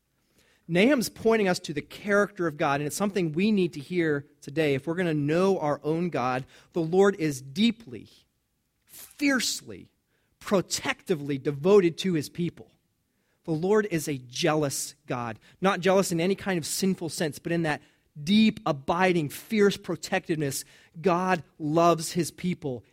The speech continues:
and God will keep all of his promises to his people, and yet he will avenge his enemies. Why does that matter? Because Nahum has written at a time when God's people have been oppressed.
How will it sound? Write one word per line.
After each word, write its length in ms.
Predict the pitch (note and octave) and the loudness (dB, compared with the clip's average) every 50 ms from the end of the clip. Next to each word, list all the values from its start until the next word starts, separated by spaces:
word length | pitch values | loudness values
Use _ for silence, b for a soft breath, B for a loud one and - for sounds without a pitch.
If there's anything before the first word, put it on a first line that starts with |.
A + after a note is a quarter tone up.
| b | b
and 160 | D#3+ D#3+ D3+ | -4 -4 -2
God 240 | D#3 F3 F3 F#3 E3 | 0 0 2 2 2
will 140 | F3 E3+ D3+ | 0 0 -2
keep 320 | - - - G3+ F#3+ - - | -2 -6 -6 -6 -6 -2 0
all 240 | D#3+ E3 F3 F3+ F3+ | 2 4 4 4 2
of 60 | E3+ | 2
his 180 | F3 E3+ - | 0 -2 -2
promises 640 | - - - - F3 E3+ F3 F3+ D#3+ - E3+ D3 - | -2 -6 -10 -6 -4 -2 0 -2 -2 -4 -6 -8 -8
to 240 | - - - F3+ F3+ | -10 -10 -8 -8 -6
his 240 | D#3 D#3+ D3 B2+ - | -6 -6 -6 -8 -10
people, 560 | - - - E3+ D3 - _ B2 A2 G2+ - _ _ _ _ _ _ _ _ _ _ _ _ _ | -12 -10 -8 -8 -8 -8 _ -16 -18 -18 -18 _ _ _ _ _ _ _ _ _ _ _ _ _
and 120 | - D#3 D#3+ | -4 -2 0
yet 140 | D#3 D3 | -2 -2
he 100 | - F#3+ | -4 -6
will 200 | E3 D#3 D3+ D#3 | -4 -4 -4 -2
avenge 440 | - C#3+ C3+ C#3 D3+ D3+ D#3 D3+ C3+ | -4 -4 -4 -2 -2 -2 -2 -2 -6
his 120 | C#3 C#3 B2+ | -8 -10 -10
enemies. 600 | G#2+ C3 C3 B2 A2+ G#2+ G2+ G2+ G2 - - - b b b b b | -8 -8 -8 -8 -10 -12 -14 -14 -16 -18 -20 -20 b b b b b
Why 160 | - D#3 D3+ | -2 0 0
does 140 | E3 F3 D#3 D3+ | 0 0 0 -2
that 200 | E3+ D3+ - D3+ | -2 -4 -2 -4
matter? 240 | D3 C#3 A#2+ A#2 | -4 -4 -4 -4
Because 320 | C#3 D3+ - F#3 E3+ C#3+ D#3+ | -6 -4 -2 -2 0 0 0
Nahum 340 | E3+ F#3 G#3 A3+ B3 A#3+ G#3+ | 0 2 2 2 2 2 0
has 180 | G3+ E3 C#3+ | 0 -2 0
written 440 | C#3+ F#3 A3 - D3 D3 C#3+ C#3+ C#3 B B B B B | 2 2 2 2 2 -2 -4 -6 -8 B B B B B
at 140 | B F3 F3 | B 0 0
a 40 | E3+ | -2
time 480 | - - - G#3 F#3 F3 E3+ E3 E3+ - b b | -2 -4 -2 0 0 2 2 0 0 -2 b b
when 240 | b F3 D#3 D#3 D3 | b -2 -2 -2 0
God's 320 | D3 G3 F#3+ G3 G3+ - | 0 0 2 2 0 0
people 540 | - - - G3+ A#3 - F3 E3 D#3+ D3+ - _ _ | -2 -4 -2 0 0 0 2 0 0 0 -2 _ _
have 160 | - E3 D3 | -4 -2 -2
been 120 | E3+ E3 | -2 -2
oppressed. 800 | D3 - - - - G3+ F3+ - - - - - - - - - | -4 -4 -6 -4 -2 -2 -2 -2 -4 -8 -10 -10 -12 -14 -18 -20